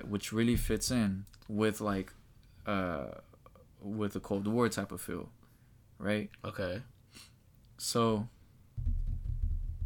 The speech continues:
Speaker 1: who's involved? Like, I want the president to be in this shit, right?
Speaker 2: Do you
Speaker 1: He
Speaker 2: want
Speaker 1: has
Speaker 2: this,
Speaker 1: to be part of
Speaker 2: could we
Speaker 1: this.
Speaker 2: do this as in, like, an alternate future history thing where it's, like, the Cold War never ended?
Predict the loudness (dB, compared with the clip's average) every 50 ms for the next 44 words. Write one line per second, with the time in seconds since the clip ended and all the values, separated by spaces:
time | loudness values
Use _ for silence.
0 | 2 2 2 2 2 4 4 4 4 4 2 4 4 4 2 2 0 -4 -4 -4
1 | -4 -4 -4 -4 -8 -12 -12 -4 4 6 6 6 8 6 6 4 4 2 0 -6
2 | -10 -8 0 4 4 4 4 4 0 -2 -2 0 0 0 2 4 4 4 4 4
3 | 4 2 0 -2 -4 -6 -6 -4 2 6 8 10 12 12 12 12 12 12 12 12
4 | 12 10 8 6 2 0 -2 -2 0 0 -2 -2 0 4 8 10 10 12 12 12
5 | 12 12 10 10 10 8 6 4 4 6 8 8 10 8 8 8 8 8 8 8
6 | 8 8 6 6 6 4 4 2 2 4 6 6 8 6 6 6 8 8 8 8
7 | 8 4 2 2 2 2 4 4 4 4 4 6 6 4 4 4 2 4 4 4
8 | 4 4 4 2 2 4 4 4 4 4 4 2 2 2 2 2 2 -2 -4 -2
9 | 0 2 4 4 4 6 6 6 6 6 6 4 4 2 2 2 2 0 0 2
10 | 0 0 0 -4